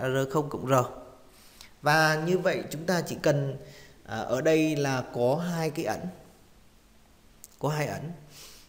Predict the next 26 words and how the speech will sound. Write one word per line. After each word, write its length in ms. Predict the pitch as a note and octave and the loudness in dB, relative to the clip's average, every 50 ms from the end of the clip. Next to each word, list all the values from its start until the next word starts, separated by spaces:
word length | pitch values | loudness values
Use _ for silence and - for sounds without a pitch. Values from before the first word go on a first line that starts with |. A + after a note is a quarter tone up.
| - - | -10 -4
Thì 240 | - C#3 C#3 C3+ C3+ | 0 2 2 2 0
chúng 180 | D3+ D3+ F3 E3+ | -2 -4 -2 -2
ta 160 | F3+ F3 E3 | 0 0 0
chỉ 180 | - C3 C3 | 0 -2 -2
việc 300 | C3+ D#3 D3+ - - - | 2 2 0 0 0 -4
lắp 180 | C#3 D#3 F#3+ G3+ - | 0 0 0 0 0
số 220 | - G3 F3 F#3 | 2 2 2 4
vào. 460 | F#3+ G#3 F#3+ E3+ D3 C#3+ C#3 - - - - - - - - - - | 4 2 2 2 0 -2 -4 -6 -14 -20 -20 -20 -20 -20 -20 -12 -6
Lắp 100 | - D#3+ | -4 -4
số 200 | F3 - G3 G3 | -2 0 0 2
vào 160 | G3+ A3 F3 C#3 | 2 2 0 0
sẽ 140 | - C#3+ | -2 -2
được 200 | C#3+ E3 E3+ D#3+ E3+ | 2 2 2 2 2
thôi. 180 | E3+ D#3+ E3+ F3 - - - - - - - - - - - - - | -2 -2 -2 -4 -6 -12 -18 -20 -20 -20 -20 -20 -20 -20 -20 -6 -6
Lắp 60 | - | -4
số 160 | G3 - A#3 | 2 2 4
vào 120 | G#3+ G#3 F#3 | 4 4 4
sẽ 120 | D#3 E3+ | 2 2
được 160 | F3 F3+ D#3+ | 2 2 2
cái 100 | D3+ F3+ | 2 2
gì? 260 | F3 F#3 F3+ D3 B2 C3+ - - - - - - - - - _ - - - - - - - _ | 2 2 0 0 -2 -4 -10 -16 -18 -20 -20 -20 -20 -20 -20 _ -20 -20 -20 -20 -20 -20 -12 _
Thứ 100 | - G#3 | -2 2
nhất 200 | A3 A#3+ A#3+ A#3+ | 4 4 4 4
là 180 | F#3 E3 D#3 C#3+ | 0 0 0 2
thầy 200 | D#3+ D#3+ D3+ D3 | 2 0 0 0
chọn 240 | - F3 A#2 G2 F2 | 0 0 0 0 -2